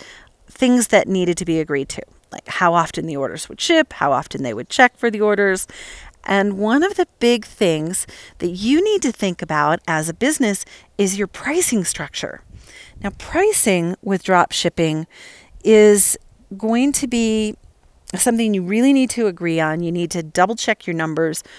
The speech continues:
We do a ton of work on pricing for people and on making sure that everything's built in that should be there for a complete price model. 'Cause you're gonna end up hopefully selling in multiple places, you wanna make sure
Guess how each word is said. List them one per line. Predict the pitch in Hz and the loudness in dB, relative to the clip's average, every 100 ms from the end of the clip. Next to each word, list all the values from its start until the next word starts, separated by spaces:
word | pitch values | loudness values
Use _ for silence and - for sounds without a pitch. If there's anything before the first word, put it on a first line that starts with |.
| - - | -18 -6
We | 208 | -2
do | 226 | -2
a | 170 - | -2 -6
ton | - - 254 | -16 -6 -2
of | 226 175 | -2 0
work | 156 - | -4 -2
on | 147 165 | -8 -6
pricing | - 147 156 127 139 | -2 -2 -2 -6 -8
for | - 156 | -10 -12
people | - 151 - 139 220 - - - - - | -8 -8 -2 -2 -4 -14 -20 -20 -20 -8
and | 196 185 180 | -2 0 0
on | 175 170 | 0 0
making | 170 175 | -4 -4
sure | 156 - 165 | -6 -2 -2
that | 160 | 0
everything's | 160 165 170 156 | -2 -2 -4 -8
built | - 165 - | -2 -4 -2
in | 170 | -8
that | 156 | -6
should | - - 349 381 | -6 -2 -2 0
be | 190 | -4
there | 156 131 165 208 - - - - - | -2 -2 -4 -6 -16 -20 -20 -20 -20
for | - 226 214 - | -8 -2 0 0
a | 208 | -2
complete | - 202 - 220 - | -2 -6 -2 -4 -4
price | - 330 359 254 | -4 -2 0 0
model. | 165 85 - - _ _ - _ | -2 -6 -14 -20 _ _ -20 _
'Cause | - 233 | -4 -2
you're | 247 | -2
gonna | 330 403 - | -2 -2 0
end | 247 233 | 0 0
up | 196 170 - - - - | 0 -2 -8 -20 -20 -12
hopefully | - 220 208 - 185 202 | -4 0 0 2 0 2
selling | 233 247 233 208 | 4 6 6 4
in | 190 180 | 0 -2
multiple | 175 170 - 165 | -4 -4 -10 -10
places, | - 233 269 196 185 | -4 -2 -2 -4 -4
you | 175 | -4
wanna | 190 | -2
make | 233 214 | -2 -4
sure | - - 294 320 190 185 | -6 -6 -4 -4 -2 -4